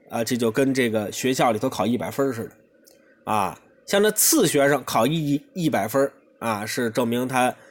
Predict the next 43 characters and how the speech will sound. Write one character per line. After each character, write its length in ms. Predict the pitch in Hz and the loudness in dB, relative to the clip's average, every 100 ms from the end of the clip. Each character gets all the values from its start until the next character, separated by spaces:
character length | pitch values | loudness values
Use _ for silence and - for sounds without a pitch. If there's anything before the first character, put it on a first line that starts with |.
| - - | -20 -6
努 260 | 120 120 123 | -2 2 4
力 160 | 143 | 4
了。 160 | 110 110 - | 2 0 -4
像 220 | 160 151 | 0 2
那 100 | 139 | 0
学 300 | - 143 170 | 0 0 2
霸、 180 | 165 123 | 2 2
学 260 | - 170 | 2 2
神 320 | 165 151 170 | 4 2 2
一 140 | 151 120 | 0 -2
级 240 | 107 123 | -2 0
的， 120 | 127 - - - | 0 -2 -12 -4
他 100 | - | -2
考 160 | - 120 | 0 0
一 160 | 135 | 0
百 160 | 113 107 | 0 0
分， 180 | 131 131 | -2 -2
是 160 | 135 | -2
这 120 | 127 | -2
卷 240 | 135 156 113 | 0 2 2
子 80 | 107 | 0
他 100 | 131 | -2
只 220 | 135 151 | 0 0
有 100 | 110 | 0
一 160 | 104 117 | -2 -4
百 200 | 85 95 | -4 -6
分 200 | 104 - - - - _ | -8 -8 -16 -20 -20 _
啊， 300 | 110 107 95 | -4 -2 -2
他 80 | 135 | 0
要 80 | 151 | 2
一 160 | 165 131 | 2 2
百 80 | |
二 180 | 131 165 | 4 2
十 60 | 123 | 2
分， 160 | 123 | 0
他 140 | 123 120 | 0 -2
能 120 | 123 | -2
考 160 | 131 117 | -4 -4
一 140 | 123 | -2
百 100 | 104 | -2
二 280 | 85 147 - | 0 0 0
十 100 | 95 | -2
分， 200 | 101 | -8